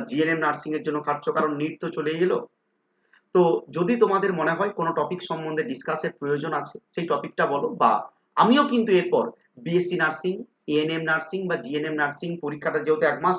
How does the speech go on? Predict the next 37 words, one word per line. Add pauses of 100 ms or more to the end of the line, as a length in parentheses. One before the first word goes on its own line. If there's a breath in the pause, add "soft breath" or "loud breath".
(100)
রয়েছে, (420)
আমরা (100)
মাঝে
কিছু (520)
তার (120)
রিলেটেড (160)
কোশ্চেন
পেপারকে (120)
সলভ (120)
করব, (200)
মানে (120)
বিভিন্ন (260)
এক্সপেক্টেড (100)
যে (120)
কোশ্চেন, (680)
তো (360)
সেই (100)
পরীক্ষাগুলোর (220)
কোশ্চেনকে
নিয়ে
আমরা
আলোচনা
করব। (140)
তাই (100)
যার
মনে
হবে (120)
চ্যানেলটাকে
ফলো
করবে, (500)
চ্যানেলটা
কমেন্ট
কর-, (100)
কমেন্ট
করবে (340)
এবং (100)
তোমাদের